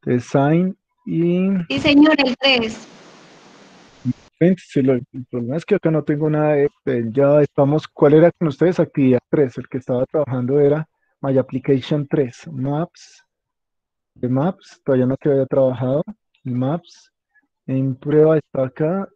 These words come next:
Speaker 1: y este, mm, ¿este quién era? Layouts. Ah, este era, bueno. Entonces coloquémoslo aquí, tipo design,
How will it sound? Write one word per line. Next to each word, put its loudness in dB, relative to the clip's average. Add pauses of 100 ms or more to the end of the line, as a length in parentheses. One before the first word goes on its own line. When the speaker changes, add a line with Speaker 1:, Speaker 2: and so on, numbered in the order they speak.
Speaker 1:
y -6
este, -6 (840)
mm, -2 (640)
¿este -2
quién 4
era? 2
Layouts. -4 (220)
Ah, -4
este -6
era, -12
bueno. -6 (1800)
Entonces 2
coloquémoslo 2
aquí, -2 (200)
tipo -4
design, -4